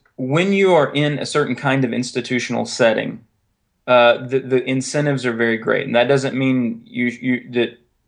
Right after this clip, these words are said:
you know, someone is necessarily, uh, gets away unscathed for engaging in this kind of activity. But let's, let's suppose with our listeners that,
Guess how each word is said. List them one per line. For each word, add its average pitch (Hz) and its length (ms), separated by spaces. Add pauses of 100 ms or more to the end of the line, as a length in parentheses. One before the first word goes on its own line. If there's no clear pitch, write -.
you 131 140
know, 113 140
someone 127 540
is 113 180
necessarily, 117 960 (480)
uh, 117 360
gets 139 360
away 120 500
unscathed 127 760
for 117 240
engaging 120 420
in 113 80
this 107 80
kind 113 220
of 107 60
activity. 113 500
But - 180
let's, 180 320
let's 220 200
suppose 143 600
with 135 180
our 120 120
listeners 120 520
that, 107 420